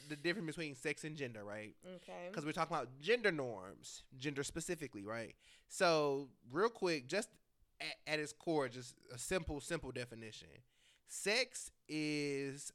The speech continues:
Speaker 1: what you are assigned at birth, right? And that's in reference to your, uh,
Speaker 2: Internal
Speaker 1: reproductive
Speaker 2: organs.
Speaker 1: organs,
Speaker 2: Mm-hmm.
Speaker 1: right? Gender, however, refers to how a person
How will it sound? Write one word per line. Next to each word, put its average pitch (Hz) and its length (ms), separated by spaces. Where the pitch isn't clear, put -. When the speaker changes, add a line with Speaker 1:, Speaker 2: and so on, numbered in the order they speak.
Speaker 1:
what 135 400
you 147 140
are 135 160
assigned 127 400
at 110 140
birth, 110 320
right? 143 300
And 156 220
that's 151 180
in 135 100
reference 131 440
to 120 460
your, 107 720
uh, - 40
Speaker 2:
Internal 160 140
Speaker 1:
reproductive 160 680
Speaker 2:
organs. 123 400
Speaker 1:
organs, 165 300
Speaker 2:
Mm-hmm. 117 100
Speaker 1:
right? 120 200
Gender, 131 760
however, 113 640
refers 160 480
to 151 120
how 156 360
a 143 380
person 170 640